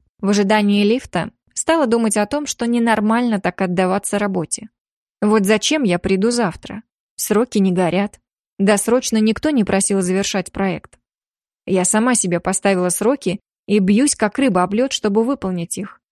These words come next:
Но зачем? И тут пришло осознание. Я просто не хочу идти домой. Не хочу слушать, какая я плохая.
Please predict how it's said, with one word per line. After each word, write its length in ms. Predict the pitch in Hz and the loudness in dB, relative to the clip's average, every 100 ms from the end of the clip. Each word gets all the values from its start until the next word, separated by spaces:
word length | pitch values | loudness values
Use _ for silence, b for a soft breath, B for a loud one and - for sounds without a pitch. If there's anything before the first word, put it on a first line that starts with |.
| _ _ _ _ _ - | _ _ _ _ _ 0
Но 240 | 196 190 | 2 2
зачем? 600 | 180 196 - 254 208 190 - _ _ _ _ - | 2 -2 -2 -2 -2 -4 -12 _ _ _ _ -2
И 160 | 214 | -2
тут 240 | 208 269 - | -2 -4 -4
пришло 320 | 208 - 208 | -4 0 0
осознание. 680 | 196 214 202 190 160 160 - _ _ _ _ | 0 -2 -2 -2 -4 -8 -14 _ _ _ _
Я 260 | 196 208 208 | 2 2 2
просто 400 | 202 240 247 196 | 2 0 0 0
не 120 | 190 | -2
хочу 400 | 190 190 185 - 240 | 0 -2 -2 -2 -2
идти 220 | 180 202 | 0 0
домой. 500 | 190 208 196 156 - _ _ _ _ _ _ - | 2 2 0 -4 -10 _ _ _ _ _ _ 0
Не 180 | 208 220 | 2 2
хочу 320 | 247 262 226 | 0 0 0
слушать, 480 | - 233 262 190 - | 0 -2 -2 -6 -6
какая 400 | 190 - 220 226 | -8 -2 0 2
я 160 | 202 | 0
плохая. 560 | 208 214 - 208 180 | 0 -4 -2 -4 -4